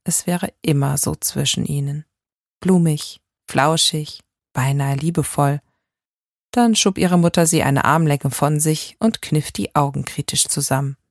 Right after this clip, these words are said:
"Du hast zugenommen." Einatmen, ausatmen, lächeln. "Und du hast abgenommen."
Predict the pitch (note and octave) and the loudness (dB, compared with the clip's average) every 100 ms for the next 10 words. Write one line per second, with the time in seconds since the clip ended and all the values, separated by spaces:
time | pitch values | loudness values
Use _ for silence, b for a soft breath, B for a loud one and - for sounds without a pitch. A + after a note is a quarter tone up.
0 | _ _ _ - A3 D3 - - F#3 D#3 | _ _ _ 2 4 4 2 2 4 4
1 | D3+ D3 D3 D3 _ _ _ _ _ _ | 4 4 2 -4 _ _ _ _ _ _
2 | _ _ _ _ _ - A3 G3 F#3+ F#3 | _ _ _ _ _ -4 2 2 4 0
3 | - F#3 F3 - _ _ _ - D#3 D3 | 2 0 0 -6 _ _ _ 0 2 2
4 | - D3 - D3+ D3 D#3+ _ - F3 C#3+ | 0 -2 -2 -4 -2 -6 _ -2 0 0
5 | - C#3 D3+ - _ _ _ _ _ _ | -2 -2 -4 -10 _ _ _ _ _ _
6 | D4 D4+ B3+ B3 B3 - F3 - F3 E3 | 0 4 4 4 4 2 -2 2 4 6
7 | E3 E3 | 4 0